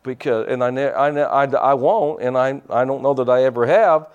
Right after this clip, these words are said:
If I did, I was off. Because we, we, we have something to do with walking in the blessing. And so if Jesus thought it was important to get up <clears throat> early in the morning, great while before day,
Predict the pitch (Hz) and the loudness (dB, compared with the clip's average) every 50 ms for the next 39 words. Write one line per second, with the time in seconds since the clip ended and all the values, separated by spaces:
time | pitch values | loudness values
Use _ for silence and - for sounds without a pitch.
0 | _ _ _ _ _ _ _ _ _ _ _ _ _ - 107 104 - 110 110 107 | _ _ _ _ _ _ _ _ _ _ _ _ _ -12 -12 -4 -2 -2 -2 0
1 | 101 160 202 202 160 127 131 139 131 113 127 160 - 180 120 104 - - - - | 0 0 2 2 2 2 2 2 2 0 0 2 2 4 2 2 0 -6 -6 -6
2 | 139 120 - 151 139 127 139 139 160 202 - - 180 190 220 254 233 190 - 185 | -4 -2 0 0 0 0 -2 -4 -4 -4 -4 -6 -6 -4 -4 -2 -4 -4 -2 -2
3 | 262 262 277 277 285 285 - 370 269 233 196 208 202 190 165 165 156 170 202 208 | 0 2 4 4 2 2 0 0 0 -2 -2 -4 -4 -4 -4 -2 0 2 2 2
4 | 190 147 127 147 160 160 160 165 151 135 139 131 127 123 123 170 240 415 359 - | 2 0 0 2 2 2 2 0 -4 -6 -4 -4 -4 -4 -2 -2 -2 -2 0 -2
5 | - - 87 71 - - - - - - - - - - - - _ _ _ _ | -4 -6 -6 -8 -12 -18 -20 -20 -20 -20 -20 -20 -20 -20 -20 -20 _ _ _ _
6 | _ _ _ _ _ _ _ _ _ _ - 170 180 170 - 196 185 175 - 175 | _ _ _ _ _ _ _ _ _ _ -2 -2 -2 0 2 4 4 4 4 2
7 | 175 156 135 120 113 196 254 294 320 311 226 285 277 - - - - 269 269 269 | -2 -4 -4 -6 0 2 4 4 4 4 2 2 0 0 -2 2 2 4 4 4
8 | 262 240 240 190 202 208 202 165 196 196 190 170 - - 214 233 254 254 240 220 | 4 2 0 0 2 0 0 2 2 0 0 0 -4 -2 2 4 6 6 4 2
9 | 165 139 135 143 143 - - _ _ _ _ _ _ _ _ - - 156 135 139 | -2 -6 -8 -8 -10 -12 -16 _ _ _ _ _ _ _ _ -4 -4 -2 2 4
10 | 190 233 240 262 254 233 196 180 175 175 175 - - 160 180 160 - _ _ - | 6 6 6 6 6 6 6 6 6 4 2 -4 -12 -14 -12 -12 -14 _ _ -12
11 | 139 156 - - 175 196 220 254 254 262 247 233 240 220 214 208 196 190 196 214 | -12 -10 -2 2 4 6 8 8 8 8 6 6 4 4 4 4 2 2 4 4
12 | 240 254 247 226 196 180 175 170 143 147 175 214 233 196 196 214 208 208 208 196 | 4 4 4 4 2 2 0 0 0 2 4 4 2 2 4 4 4 4 4 0
13 | 190 - 185 185 185 170 160 185 202 202 165 | -2 -4 -2 -2 -2 2 4 4 4 4 2